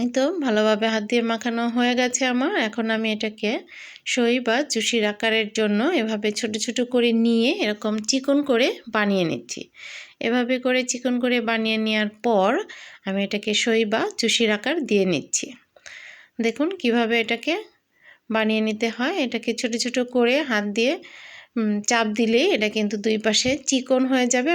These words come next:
মাঝখানটা একটুই থাকবে, মোটা থাকবে। এই তো দেখতে পাচ্ছেন, যদিও আমি এটা খুব ভালো বানাতে পারি না, তো এভাবে করে বানিয়ে নিতে হবে। যারা আমার Facebook পেজ থেকে দেখছেন, তারা আমার পেজটিকে লাইক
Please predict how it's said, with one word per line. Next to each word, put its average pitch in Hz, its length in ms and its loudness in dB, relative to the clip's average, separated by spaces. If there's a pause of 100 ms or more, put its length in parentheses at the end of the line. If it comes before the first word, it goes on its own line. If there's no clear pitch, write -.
মাঝখানটা 233 480 0
একটুই 247 240 0 (100)
থাকবে, 247 280 -2 (640)
মোটা 226 220 0 (100)
থাকবে। 233 280 0 (1600)
এই 240 140 2
তো 294 80 2 (160)
দেখতে 240 220 0
পাচ্ছেন, 233 400 0 (800)
যদিও 247 300 4
আমি 254 160 2
এটা 254 180 -2
খুব 254 120 2 (120)
ভালো 240 240 4
বানাতে 240 340 2 (100)
পারি 240 300 4
না, 208 80 4 (1800)
তো 277 80 0
এভাবে 240 380 2 (100)
করে 247 160 2 (120)
বানিয়ে 208 320 2
নিতে 185 220 -4
হবে। 185 160 -4 (120)
যারা 214 240 2
আমার 226 140 0 (100)
Facebook 240 460 2
পেজ 269 180 2 (140)
থেকে 277 180 2 (100)
দেখছেন, 233 320 -2 (120)
তারা 214 240 0
আমার 208 140 2 (100)
পেজটিকে 240 500 0 (180)
লাইক 214 300 2